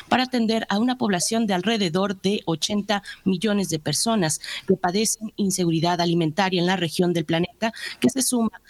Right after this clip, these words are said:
al hambre y desnutrición en esos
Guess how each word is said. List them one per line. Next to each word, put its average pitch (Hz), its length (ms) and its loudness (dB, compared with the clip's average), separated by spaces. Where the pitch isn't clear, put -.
al 185 320 0
hambre 202 460 2
y 196 100 0
desnutrición 202 800 0
en 175 360 2
esos 190 460 0